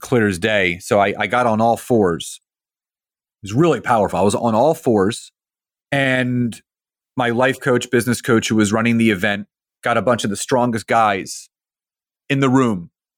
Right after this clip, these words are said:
to all put their hands on me. So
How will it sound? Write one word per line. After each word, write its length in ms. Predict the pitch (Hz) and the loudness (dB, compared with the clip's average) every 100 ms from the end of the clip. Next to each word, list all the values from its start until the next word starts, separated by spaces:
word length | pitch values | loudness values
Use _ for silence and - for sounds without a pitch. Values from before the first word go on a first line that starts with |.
| - | -12
to 300 | - 120 110 | 0 2 2
all 540 | 120 139 135 127 - - | 2 2 2 0 -4 -4
put 140 | 160 | -2
their 120 | 147 123 | 0 0
hands 380 | 127 117 107 | 0 -2 0
on 220 | 107 95 85 | 0 0 -2
me. 160 | - _ _ _ _ _ _ | -10 _ _ _ _ _ _
So 480 | _ 113 101 98 - | _ 0 2 0 -4